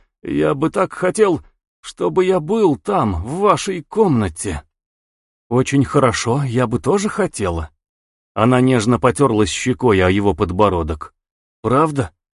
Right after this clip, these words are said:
Ждите меня сегодня ночью». Их пальцы жадно переплелись, и молчание скрепило договор лучше всяких слов. День клонился к закату. Парк давно опустел.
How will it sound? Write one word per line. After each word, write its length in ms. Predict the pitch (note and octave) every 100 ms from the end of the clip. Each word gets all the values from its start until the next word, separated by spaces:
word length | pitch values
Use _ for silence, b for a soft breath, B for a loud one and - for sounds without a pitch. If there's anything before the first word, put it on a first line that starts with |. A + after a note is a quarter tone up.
| -
Ждите 460 | A2+ A#2 D3 D3+ C3
меня 260 | B2+ B2+
сегодня 480 | A2 C#3+ C#3 A2+ C3+
ночью». 500 | A#2+ F2+ - F#2 D#2 _ _ _ _ _ _ _ -
Их 240 | G#3+ -
пальцы 420 | - F3+ D#3 E3+ C#3
жадно 480 | A#2 D#3+ A2+ C#3
переплелись, 760 | - D3 C#3+ D#3 D3+ D3 C3+ - -
и 120 | G#2
молчание 680 | A2 A2 G2 - C3+ C3+ B2+
скрепило 600 | A#2 - C3 F#2 B2 B2
договор 520 | A2 A2+ A#2+ A#2 B2
лучше 440 | A2 D3+ C#3+ - B2+
всяких 560 | - F#2+ E2 E2 -
слов. 560 | - F2+ D#2+ D2+ - - _ _ _ _ _ _ _ _ _ _ _ _ _ _ -
День 300 | F#2+ G#3+ A3
клонился 580 | C#3+ B2 C3+ D#3+ - B2
к 60 |
закату. 720 | F#2+ G#2 - F2 D#2+ E2 D2+ _ _ _ _ -
Парк 320 | A#2 A#2+ F#2
давно 480 | A2+ G#2 B2+ E3 D3
опустел. 840 | B2 C#3 - - G#2 A#2+ D2+ C#2